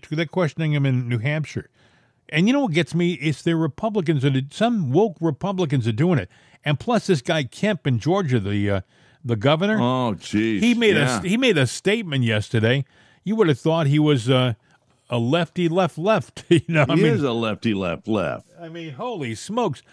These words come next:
Speaker 1: He was saying, "Well, we're not gonna play favorites." I'm thinking, "Hey, pal, your whole existence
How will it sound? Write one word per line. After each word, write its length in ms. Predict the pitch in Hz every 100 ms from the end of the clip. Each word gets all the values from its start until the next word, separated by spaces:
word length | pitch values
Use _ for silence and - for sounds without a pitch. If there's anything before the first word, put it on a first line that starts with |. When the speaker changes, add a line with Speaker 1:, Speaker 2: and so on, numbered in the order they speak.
| - _
Speaker 1:
He 160 | 208
was 180 | 240 180
saying, 260 | - 180 156
"Well, 140 | 139
we're 180 | 139 202
not 200 | 185 170
gonna 160 | 139 127
play 280 | 151 147
favorites." 540 | 123 - 151 135 143 143
I'm 80 | 160
thinking, 220 | 175 160 - _ _ -
"Hey, 180 | 208
pal, 480 | 165 135 131 131 127 _ _ _ -
your 200 | 180 165
whole 200 | 185 175
existence 800 | 120 104 151 - 143 120 -